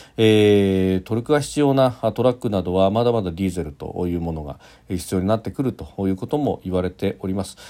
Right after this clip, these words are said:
まあ、あー、その辺もこの、おー、ある意味の移動手段である車のベストミックスというものも、まあ、必要になってきて、ここもやはり、えー、一本足打法というわけにはいかないんだろうなということ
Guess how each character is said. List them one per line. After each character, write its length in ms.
ま 80
あ、 500
あ 40
ー、 20
そ 140
の 60
辺 200
も 240
こ 120
の、 100
お 1400
ー、 60
あ 40
る 100
意 40
味 120
の 180
移 100
動 160
手 140
段 200
で 80
あ 80
る 220
車 420
の 240
ベ 140
ス 80
ト 80
ミ 120
ッ 60
ク 80
ス 80
と 280
い 100
う 60
も 120
の 100
も、 140
ま 100
あ、 40
必 140
要 60
に 60
な 60
っ 40
て 120
き 80
て、 80
こ 100
こ 100
も 100
や 100
は 100
り、 140
え 60
ー、 40
一 80
本 180
足 160
打 100
法 160
と 220
い 40
う 60
わ 100
け 100
に 80
は 80
い 80
か 100
な 100
い 60
ん 60
だ 80
ろ 120
う 40
な 100
と 440
い 120
う 80
こ 160
と 260